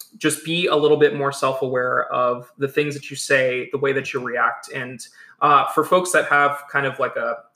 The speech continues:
a t-, kind of like a temper issue or, um, speak, uh, immediately after they,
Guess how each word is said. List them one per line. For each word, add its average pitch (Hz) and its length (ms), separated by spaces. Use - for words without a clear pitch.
a 127 80
t-, - 200
kind 143 160
of 131 60
like - 120
a - 40
temper 156 380
issue 139 680
or, 127 400
um, 131 440
speak, - 520
uh, 131 420
immediately 165 520
after 135 600
they, 131 260